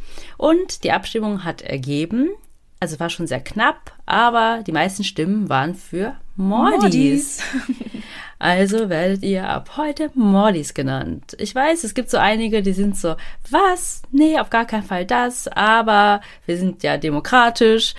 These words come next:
Speaker 1: Das hat die Umfrage ergeben. Also, liebe Mordis.
Speaker 2: Ich finde auch, das passt eigentlich echt gut zu uns.
Speaker 1: Mhm, bisschen süß, aber trotzdem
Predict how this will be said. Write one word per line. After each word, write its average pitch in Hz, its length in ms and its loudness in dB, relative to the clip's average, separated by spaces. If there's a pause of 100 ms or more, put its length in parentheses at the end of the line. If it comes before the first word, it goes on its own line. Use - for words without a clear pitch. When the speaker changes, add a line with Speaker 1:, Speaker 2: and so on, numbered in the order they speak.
(140)
Speaker 1:
Das 226 280 2
hat 190 480 2 (380)
die 175 340 -2
Umfrage 151 840 -2 (300)
ergeben. 156 560 0 (180)
Also, 214 380 2 (140)
liebe 190 360 4
Mordis. 156 880 0 (300)
Speaker 2:
Ich 202 160 0
finde - 180 0
auch, 165 80 0
das 170 160 -8
passt - 240 -6
eigentlich 143 340 -6
echt - 180 -8
gut 165 200 -10
zu - 140 -8
uns. 147 320 -12 (280)
Speaker 1:
Mhm, 240 380 2 (100)
bisschen 233 380 -2
süß, 262 520 0
aber 175 260 -2
trotzdem 175 720 -4